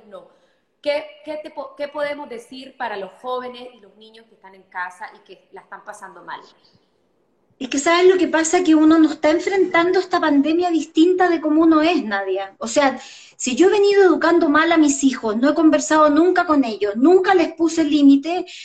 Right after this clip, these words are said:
Speaker 2: la pandemia, por obra y gracia del Espíritu Santo, no va a producir que mis hijos se hagan responsables, se levanten temprano, hagan la cama, laven los platos. O sea, yo lo primero que tengo que hacer es hacer un diagnóstico y evaluar cómo lo estoy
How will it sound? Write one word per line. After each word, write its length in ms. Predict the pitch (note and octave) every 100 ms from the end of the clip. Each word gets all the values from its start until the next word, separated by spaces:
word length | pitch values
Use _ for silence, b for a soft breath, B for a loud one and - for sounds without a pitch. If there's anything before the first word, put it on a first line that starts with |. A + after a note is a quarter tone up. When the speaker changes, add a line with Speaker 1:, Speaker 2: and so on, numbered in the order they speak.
| B
Speaker 2:
la 120 | - C4
pandemia, 460 | C#4 C#4 G4 A4+
por 180 | D4 D4
obra 180 | F4+ F#4+
y 120 | F4+
gracia 280 | D#4+ E4+ F4+
del 100 | D4+
Espíritu 320 | D4+ D#4 D#4
Santo, 340 | C4+ E4+ G4 F4+
no 140 | E4
va 80 | F4+
a 60 |
producir 500 | E4+ D4 A#3+ - F#4
que 80 | G#4
mis 200 | G4 -
hijos 260 | F4 F#4 F#4
se 60 | E4
hagan 240 | D#4+ D#4+
responsables, 680 | D4 - A#3+ A#3+ D#4+ D#4+ D#4
se 100 | C#4+
levanten 400 | C4+ C#4 C#4 A#3+
temprano, 520 | A#3 C4 E4 E4 D4
hagan 200 | D4 C#4
la 140 | G#3+
cama, 300 | - D#4+ D#4
laven 300 | C#4+ C#4 C4+
los 140 | G#3+ -
platos. 540 | C#4 D#4 D#4 D4+ D4 B B B -
O 60 | -
sea, 220 | D#4 D#4 B _ _ _ _
yo 300 | A#3+ E4+ G4+ G4
lo 100 | D4
primero 340 | C#4+ F4 A#4+
que 80 | -
tengo 160 | F#4+ F#4+
que 80 |
hacer 300 | E4 - F4
es 80 | F#4
hacer 260 | D#4+ C#4 D4+
un 80 | D4+
diagnóstico 840 | C4 B3+ A#3 A3+ - G4 - C#4
y 140 | - A#3+
evaluar 640 | B3+ B3 C4 E4 F4 F4 A#4 - b _ _ _ _ _ -
cómo 240 | G4 C5
lo 80 | G4+
estoy 220 | - A4+